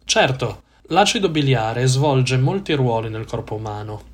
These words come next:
Il primo tra tutti è l'assorbimento dei grassi nell'intestino tenue. Invece, l'ursodiolo,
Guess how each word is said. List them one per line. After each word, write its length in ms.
Il 160
primo 280
tra 180
tutti 420
è 100
l'assorbimento 680
dei 160
grassi 400
nell'intestino 720
tenue. 440
Invece, 720
l'ursodiolo, 1120